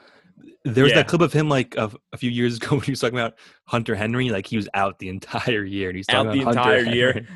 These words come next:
Speaker 2: It's funny 'cause he changes his football team every, like, two years. He's a Giant fan <laughs> one, one year, then a Steeler fan, and then a Packers fan.
Speaker 1: Bozo.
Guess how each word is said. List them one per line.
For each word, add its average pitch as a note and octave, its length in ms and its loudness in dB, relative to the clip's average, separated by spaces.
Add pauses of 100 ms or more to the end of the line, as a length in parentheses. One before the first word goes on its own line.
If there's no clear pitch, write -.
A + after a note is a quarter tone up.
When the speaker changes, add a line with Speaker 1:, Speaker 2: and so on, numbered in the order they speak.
(160)
Speaker 2:
It's B2+ 140 -2
funny C#3 300 2
'cause A2 160 -8
he G#2 100 -10
changes C3+ 380 -6
his B2+ 160 -8
football C3 380 0
team C#3+ 400 -2 (280)
every, A#2 420 -4
like, G2+ 340 -2
two A#2 200 -8
years. F#2+ 380 -4
He's G2 260 -8
a G2+ 60 -6
Giant A#2 440 0
fan C#3 260 -2
<laughs> A#2 120 -12
one, B2 180 -2 (300)
one B2+ 220 0
year, G#2+ 140 -2 (220)
then B2 140 2
a C#3+ 40 0
Steeler C#3+ 440 2
fan, G2 380 0 (640)
and A#2+ 140 -2
then C3 100 2
a B2+ 60 0
Packers C#3 540 -2
fan. F#2+ 420 -4 (1120)
Speaker 1:
Bozo. F2 360 -6